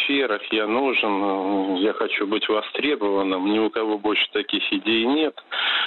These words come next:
Что, мягко говоря, <laughs> серьёзное преувеличение, поскольку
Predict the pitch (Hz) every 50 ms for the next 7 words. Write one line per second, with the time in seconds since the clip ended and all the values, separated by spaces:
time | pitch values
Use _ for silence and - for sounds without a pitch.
0 | - - - - 151 151 156 160 147 - - - 113 113 - - - - - -
1 | - - - 147 143 131 143 139 123 120 131 131 127 - 131 131 127 131 139 151
2 | 156 - - - 240 226 190 139 110 - - 123 120 - - 143 143 123 - -
3 | 117 110